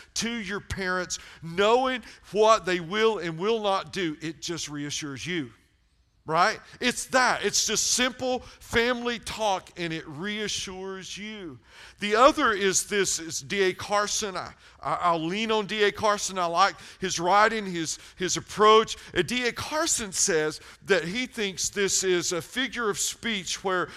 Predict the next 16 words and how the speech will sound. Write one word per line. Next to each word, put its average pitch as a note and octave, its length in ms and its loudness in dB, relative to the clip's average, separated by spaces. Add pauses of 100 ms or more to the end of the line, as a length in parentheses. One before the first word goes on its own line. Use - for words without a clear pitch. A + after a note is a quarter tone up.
(160)
you're F#3+ 140 -4
saying B3+ 680 0
something F#3 580 -2
the E3+ 180 -6
opposite G3+ 920 2
of D#3+ 200 -6
which F3+ 260 -4
you F3 120 -10
want F3+ 320 -2 (140)
to E3+ 100 -8
happen. D3+ 500 -6 (1040)
Uh, D3 320 -2
like F#3 380 2
if E3 320 -4 (220)
somebody G#3 720 2
says, G3 640 0